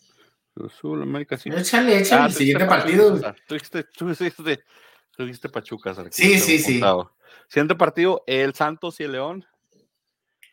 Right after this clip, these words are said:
Speaker 1: ¿Sí fue Santos? ¿Fue
Speaker 2: Sí,
Speaker 1: Santos?
Speaker 2: sí. No,
Speaker 1: Sí,
Speaker 2: no,
Speaker 1: fue
Speaker 2: sí.
Speaker 1: Santos, Santos León abrieron el jueves, ¿verdad?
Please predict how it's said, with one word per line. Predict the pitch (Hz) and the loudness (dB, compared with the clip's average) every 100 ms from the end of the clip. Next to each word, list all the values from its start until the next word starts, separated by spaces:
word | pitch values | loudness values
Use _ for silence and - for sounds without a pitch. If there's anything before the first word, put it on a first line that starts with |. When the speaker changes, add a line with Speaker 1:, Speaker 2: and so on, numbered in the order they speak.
| _ _ _ _ _ _ _ _ _ _ _ | _ _ _ _ _ _ _ _ _ _ _
Speaker 1:
¿Sí | _ 113 - | _ _ -20
fue | 120 139 | -18 -14
Santos? | 175 226 254 - | -14 -14 -18 -20
¿Fue | - - | -20 -14
Speaker 2:
Sí, | - 123 151 | -4 2 4
Speaker 1:
Santos? | 175 | 4
Speaker 2:
sí. | 185 233 - _ _ - | 2 0 -4 _ _ -2
No, | 151 | 2
Speaker 1:
Sí, | 196 | 4
Speaker 2:
no, | 226 | 4
Speaker 1:
fue | - | 2
Speaker 2:
sí. | |
Speaker 1:
Santos, | - - 151 | -2 -2 -4
Santos | - 143 147 | -4 -4 -4
León | 143 143 | -4 -2
abrieron | 139 143 | -2 -4
el | 135 | -2
jueves, | 135 135 | 2 2
¿verdad? | 131 143 | 0 -4